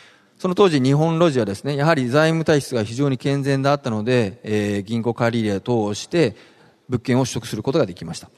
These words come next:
で、三番目の逆張り投資は、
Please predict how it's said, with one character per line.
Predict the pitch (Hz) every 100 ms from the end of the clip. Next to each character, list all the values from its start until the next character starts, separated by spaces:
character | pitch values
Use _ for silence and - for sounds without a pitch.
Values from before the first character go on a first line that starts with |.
| _ _ _ _ _ _ _ _ _ _ _ _
で、 | -
三 | 170 208 240
番 | 233 233
目 | 226
の | 214 156 - 117
逆 | 113
張 | 123
り | 113
投 | 117
資 | 98 120
は、 | 131 90